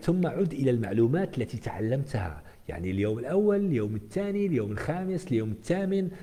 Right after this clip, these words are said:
ثم شهر بعدها. المعلومات تترسخ ذهنيًا لمدة سنوات. هكذا نود،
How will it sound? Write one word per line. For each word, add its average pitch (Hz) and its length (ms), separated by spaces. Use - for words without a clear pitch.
ثم 185 300
شهر 139 340
بعدها. 123 500
المعلومات 160 640
تترسخ 160 580
ذهنيًا 156 580
لمدة 143 460
سنوات. 110 540
هكذا 151 380
نود، 104 320